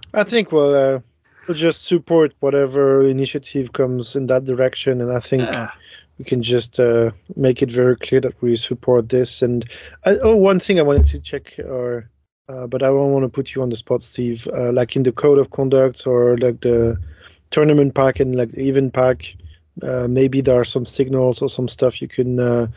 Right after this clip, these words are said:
Speaker 1: add to make it clear that, uh, it sounds stupid to say, but, like, women are welcome, or, like, we're not a bunch of machos, or I don't know how you phrase it properly, but, uh, you know, kind of give some reassurances and act on it. I know from the, um,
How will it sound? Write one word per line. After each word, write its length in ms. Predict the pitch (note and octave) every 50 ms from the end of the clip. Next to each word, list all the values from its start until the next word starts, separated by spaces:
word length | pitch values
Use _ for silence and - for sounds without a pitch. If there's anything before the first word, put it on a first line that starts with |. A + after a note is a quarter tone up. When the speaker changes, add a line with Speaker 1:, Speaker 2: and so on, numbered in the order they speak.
| _ _ _ -
Speaker 1:
add 240 | - C#3 B2+ B2+ B2
to 200 | G#2 D2+ - B2
make 200 | B2 B2+ A#2 -
it 140 | B2 - -
clear 200 | - - B2+ C3
that, 380 | B2 A#2+ A2+ A2+ - - -
uh, 300 | - B2 A#2 A2+ A2+ A2 G#2 - - - - - - - -
it 100 | - D3+
sounds 240 | - - E3 D#3+ -
stupid 340 | - - D#3+ C#3 E3 D#3 -
to 100 | - C#3
say, 160 | - - B2+
but, 120 | C#3+ C#3+
like, 200 | B2 A#2+ A#2+ -
women 300 | C#3 C#3+ C#3 D3+ C#3+ C#3
are 80 | C#3 C3+
welcome, 560 | C3+ C#3+ C#3+ D3 C#3 - E3 D#3+ D#3+ D#3 C#3 _ - -
or, 200 | - A#2+ A#2+ A#2+
like, 180 | A#2+ B2 A#2 A#2+ -
we're 140 | C3 C3+ C3
not 240 | C3 C3 C3 C3
a 40 | -
bunch 280 | A#2+ B2 B2+ B2+ B2+ -
of 80 | B2+
machos, 500 | B2+ B2+ B2+ A#2+ - - C3+ C3+ C3+ C3
or 200 | B2+ A#2 A2+ G#2+ - - - - - - - - _
I 140 | - F3 E3
don't 100 | D#3 D3
know 100 | D3 C#3+
how 60 | C#3
you 140 | C#3+ C#3 C3
phrase 320 | A#2+ - - D3 C#3 B2+
it 100 | C3+ C#3
properly, 460 | C3+ - C3+ C3 - - C3 B2+ B2+ B2
but, 360 | A#2+ B2 B2 A#2 - - -
uh, 220 | B2+ B2 B2 A#2+ A#2 D#2 C#2+ - - - - - _ _ _ _ -
you 100 | F#3 F3
know, 200 | D3 B2+ G#2+ - _ -
kind 160 | - F3 F3
of 140 | E3 C3+ C3
give 240 | C#3+ E3+ E3 D3+ C3+
some 160 | - E3+ D3+
reassurances 1080 | C#3 C3+ C3 C#3+ D3 C#3 - - - C#3+ C3+ C3 C3 - - C3+ C3+ C3 B2+ A#2 - -
and 420 | - - C3 B2+ B2+ B2+ B2+ B2 -
act 280 | - C3+ C#3+ C#3 - -
on 140 | C#3+ C#3 C3+
it. 280 | C3 C3 C3 - - - - - - - - - - - -
I 120 | D#3+ E3
know 160 | E3+ F3 F3+
from 260 | E3+ - - E3 D#3 C#3+
the, 280 | C#3 C#3 C3+ C3 C3
um, 240 | B2+ B2+ B2+ C3 -